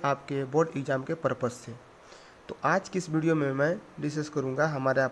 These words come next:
पर्यावरण। तो video को start करते हैं friends, और आप अपना answer comment box में ज़रूर share करें। ये एक बार आप try करेंगे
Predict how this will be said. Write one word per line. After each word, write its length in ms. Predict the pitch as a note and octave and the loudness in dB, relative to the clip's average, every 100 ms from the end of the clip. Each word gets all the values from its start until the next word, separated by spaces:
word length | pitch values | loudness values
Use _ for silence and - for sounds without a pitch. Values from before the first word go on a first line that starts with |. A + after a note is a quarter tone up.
| - | 0
पर्यावरण। 420 | A#2+ A#2+ C3+ E3 - - - - - - - - - - - | 0 2 0 -2 -4 -20 -20 -20 -20 -20 -20 -20 -20 -20 -2
तो 120 | D3 A#2+ A#2 - - | 0 2 -2 -8 -2
video 220 | D3+ D#3 F#3 | 2 4 4
को 160 | E3+ | 4
start 240 | D#3+ E3 E3 | 4 4 4
करते 280 | E3+ E3+ | 2 4
हैं 80 | F3 | 2
friends, 480 | E3 E3 F#3 - - - - - - | 4 2 2 -2 -16 -18 -20 -20 -8
और 300 | - B2+ C3 - - | -2 -2 -2 -6 2
आप 180 | C#3 D3 | 2 4
अपना 300 | C#3+ D3+ D3+ D3 D3 - - - - - | 2 4 4 4 -2 -16 -20 -20 -20 -2
answer 440 | E3 E3 E3 G3 G3 | 2 2 4 2 4
comment 260 | D#3+ E3 D#3 | 2 4 4
box 280 | D#3 D3+ D#3 | 2 2 0
में 100 | D3+ | 0
ज़रूर 200 | D3+ D3+ | 0 0
share 220 | - C3 | 0 0
करें। 240 | B2+ A2 G2+ - - - - - - - | 0 -6 -8 -14 -20 -20 -20 -20 -20 -6
ये 220 | C#3+ E3 G#3+ - - - - - | -2 -2 -4 -14 -20 -20 -20 -2
एक 220 | E3 D#3+ | 0 4
बार 240 | E3+ F#3 - - | 4 4 0 -2
आप 180 | F#3+ - | 0 4
try 200 | D#3+ E3+ | 6 6
करेंगे 400 | F3 F3 F3 | 6 6 4